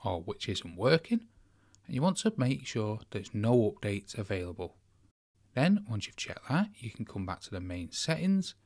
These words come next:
and then select equipment control. Now here, you want to come down to manage equipment. Then you want to select T V. Then you want to come all the way down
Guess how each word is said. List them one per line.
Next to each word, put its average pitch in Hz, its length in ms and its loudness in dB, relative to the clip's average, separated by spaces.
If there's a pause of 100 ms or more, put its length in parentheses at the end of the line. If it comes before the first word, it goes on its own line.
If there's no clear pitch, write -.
(240)
and 147 200 0
then 156 280 2 (180)
select - 600 0 (200)
equipment - 920 -4 (200)
control. 92 720 -4 (1160)
Now 95 240 -2
here, 165 280 2 (520)
you 117 100 -2
want 101 120 -4
to - 80 -10
come 98 220 -4
down 90 220 -2
to 92 200 -8 (220)
manage 92 420 -4
equipment. 190 600 2 (1200)
Then 185 380 4 (240)
you 151 40 -2
want - 140 -2
to - 80 -4
select - 440 -2 (180)
T 107 300 0
V. 87 340 -6 (1200)
Then 101 180 -2
you 98 60 -4
want 95 140 -6
to - 100 -12
come 92 360 -8
all 180 140 6
the 220 60 8
way 185 100 6
down 131 400 0